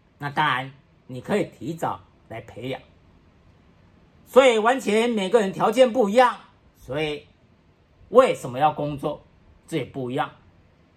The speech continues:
所以或许什么时候退休，哎，退休之后要做什么，在未来的世界、未来时代、未来社会已经有不同的定义。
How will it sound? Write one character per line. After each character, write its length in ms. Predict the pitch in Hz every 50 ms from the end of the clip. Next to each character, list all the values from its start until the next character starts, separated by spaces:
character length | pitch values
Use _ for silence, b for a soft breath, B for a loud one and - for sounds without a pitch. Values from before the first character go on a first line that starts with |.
| _ _ _
所 200 | - 208 226 233
以 320 | 220 208 208 220 214 - - - _ _ -
或 140 | - 247 240
许 360 | - - 185 185 190 196 190
什 160 | 151 - 175
么 80 | 180 190
时 80 | 185 226
候 80 | 226
退 220 | 220 233 240 233 202
休， 340 | - 220 240 233 240 240 240 - - _ _ _
哎， 200 | - 139 170 196
退 220 | - - - 233 220
休 160 | - 220 220
之 120 | 196 196
后 80 | 220 214
要 80 | 214 208
做 220 | - - - 165
什 140 | - - 135
么， 320 | 127 135 151 165 - - - _ _ _ _ _ _ -
在 420 | - 180 180 170 170 - - - - _ _
未 220 | - 214 220 196 175
来 180 | 151 135 139
的 60 | 151 -
世 340 | - - - - 214 180
界、 320 | 156 185 208 196 180 - - _ _ _ _ _ _ _ _ _
未 220 | - - 220 202 170
来 120 | 156 151
时 220 | 160 156 - 170 165
代、 320 | 208 220 196 170 - - - -
未 100 | 175 175
来 140 | 156 143
社 240 | 139 139 170 175 170
会 160 | 165 156 135
已 20 | 117
经 140 | 120 170 185
有 100 | 160 -
不 300 | - - - 233 202 160
同 160 | - - 113 110
的 80 | 110 110
定 200 | 175 143 135 139
义。 160 | 147 151